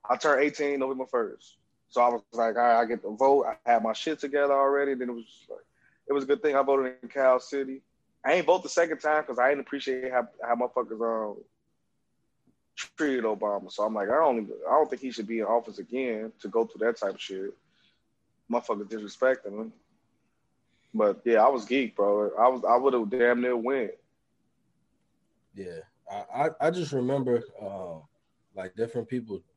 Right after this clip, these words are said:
Speaker 2: definitely talking about, like, him getting killed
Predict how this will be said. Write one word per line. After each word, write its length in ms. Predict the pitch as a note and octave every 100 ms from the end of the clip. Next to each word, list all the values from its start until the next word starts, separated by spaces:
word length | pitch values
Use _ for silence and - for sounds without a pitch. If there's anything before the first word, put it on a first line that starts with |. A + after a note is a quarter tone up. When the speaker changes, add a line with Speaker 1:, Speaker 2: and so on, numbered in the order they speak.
| F#2
Speaker 2:
definitely 540 | G#2 A#2 A2+ G#2 F2+ F2+
talking 400 | A2+ G#2 G2 F2+
about, 340 | F2 F2+ E2+
like, 280 | E2 D#2+ - _ _ _ _ _ _ _ _ _
him 160 | G#2+ G#2
getting 400 | G#2+ A2 G#2+ G2
killed 480 | - C3+ C3 A2